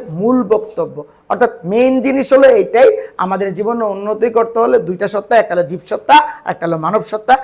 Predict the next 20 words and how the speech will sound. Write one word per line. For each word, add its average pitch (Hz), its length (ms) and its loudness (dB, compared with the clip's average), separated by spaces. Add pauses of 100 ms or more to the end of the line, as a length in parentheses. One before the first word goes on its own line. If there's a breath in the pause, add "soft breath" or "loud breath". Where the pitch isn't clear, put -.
(180 loud breath)
শুধু 240 240 -4
টাকা 240 360 4
পয়সা, 240 300 4
অর্থের 190 380 -2
পেছনে 202 640 -2
সময় 262 480 2
স্পেন্ড 226 500 2
না 180 220 2 (100)
করে 175 320 2 (320 soft breath)
কি 240 100 -6
করতে 262 320 4
হবে? 190 240 4 (220 soft breath)
শিক্ষা - 460 2
অর্জন 214 300 2
করতে 208 260 -2
হবে, 240 180 4
মনুষ্যত্ব 208 640 -2
অর্জন 196 280 -4
করতে 202 280 -4
হবে। 233 240 2